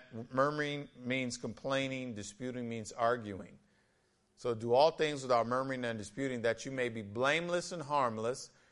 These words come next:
the sons of God without rebuke in the midst of a crooked and perverse nation, among whom ye shine as lights in the world." And so we have a job to do. We have to let our light shine.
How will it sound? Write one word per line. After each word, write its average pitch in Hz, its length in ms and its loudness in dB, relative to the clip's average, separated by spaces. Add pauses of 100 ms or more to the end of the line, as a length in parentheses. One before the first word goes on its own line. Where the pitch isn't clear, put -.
(140)
the - 80 -12
sons 156 340 2
of 151 120 -2
God 139 280 6
without 131 300 4
rebuke 127 460 -4
in 123 180 -6
the 113 80 -4
midst 143 500 -2
of 135 140 -2
a 113 80 0
crooked 135 360 -2
and 117 120 -4
perverse 113 420 -2
nation, 113 640 -6 (580)
among 151 640 2
whom 135 580 -4 (260)
ye 117 160 -8
shine 123 600 0 (100)
as 107 280 -2
lights 110 460 0
in 107 160 -10
the 101 60 -6
world." 95 460 -4 (320)
And 113 100 -10
so 123 100 -4
we 123 160 -2
have 120 220 2
a 104 60 -2
job 117 380 2
to 104 80 -8
do. 92 180 -10
We 107 80 -2
have 113 160 -2
to 113 80 -12
let 110 200 2
our 104 160 2
light 110 340 0 (160)
shine. 120 520 -2